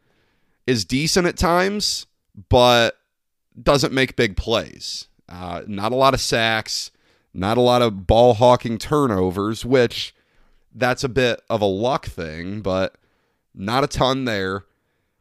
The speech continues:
This hasn't looked like that good of a football team. And I know you didn't have Aiden O'Connell on Saturday against Florida Atlantic,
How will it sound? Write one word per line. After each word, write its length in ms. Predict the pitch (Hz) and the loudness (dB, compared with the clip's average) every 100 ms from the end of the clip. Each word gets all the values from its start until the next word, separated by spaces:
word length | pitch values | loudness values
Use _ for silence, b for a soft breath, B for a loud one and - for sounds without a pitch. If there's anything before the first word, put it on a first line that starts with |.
| _ _ _ | _ _ _
This 200 | - 139 | -2 0
hasn't 320 | - 165 139 | 0 0 0
looked 220 | 127 123 127 | -2 -2 0
like 180 | 113 | -2
that 180 | - 104 | -2 -2
good 120 | 113 | -2
of 100 | 98 | -4
a 40 | 87 | -6
football 440 | - 85 - 71 | -12 -12 -14 -20
team. 380 | - 71 73 58 - _ _ - | -18 -20 -20 -20 -20 _ _ -8
And 720 | 104 104 101 98 95 90 87 _ _ _ _ _ _ _ _ _ _ _ _ _ _ _ _ _ _ _ _ | -4 -2 -4 -4 -8 -12 -16 _ _ _ _ _ _ _ _ _ _ _ _ _ _ _ _ _ _ _ _
I 140 | - 113 | -4 0
know 120 | 120 | 4
you 160 | 151 147 | 2 4
didn't 220 | 143 131 | 2 4
have 220 | 131 123 | 4 4
Aiden 260 | 123 131 127 | 2 2 2
O'Connell 560 | 107 113 117 131 135 - _ _ - | 2 2 4 2 0 -4 _ _ 0
on 600 | 117 117 117 117 117 104 _ _ _ _ _ | 2 4 2 0 -4 -8 _ _ _ _ _
Saturday 560 | - - 120 123 127 120 | -6 0 2 2 2 2
against 300 | 117 120 - | 0 -4 -6
Florida 460 | - 113 117 117 | -2 2 4 4
Atlantic, 720 | 110 107 107 120 120 - - | 2 0 -2 -2 -4 -6 -16